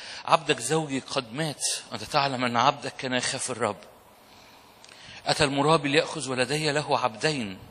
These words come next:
قال لها إليشع: "ماذا أصنع لك؟ اخبريني ماذا لك في البيت."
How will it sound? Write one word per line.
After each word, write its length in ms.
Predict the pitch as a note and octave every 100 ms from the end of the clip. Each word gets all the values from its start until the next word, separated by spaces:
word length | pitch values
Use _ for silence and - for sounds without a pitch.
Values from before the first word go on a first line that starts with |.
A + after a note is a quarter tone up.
| -
قال 160 | - C3+
لها 160 | C3+ C3+
إليشع: 560 | A#2+ C#3 C#3 C#3+ C3 - - - -
"ماذا 460 | C#3 E3+ C#3+ C#3 C#3 -
أصنع 340 | - - G#2+
لك؟ 300 | G#2 G#2 - G#2 - - - - - - - - -
اخبريني 640 | - C#3 D#3 A#3 G#3+ F3+
ماذا 380 | C#3 D#3 D#3 C3+
لك 160 | C3+ -
في 220 | - -
البيت." 460 | A#2+ A2+ C#3 -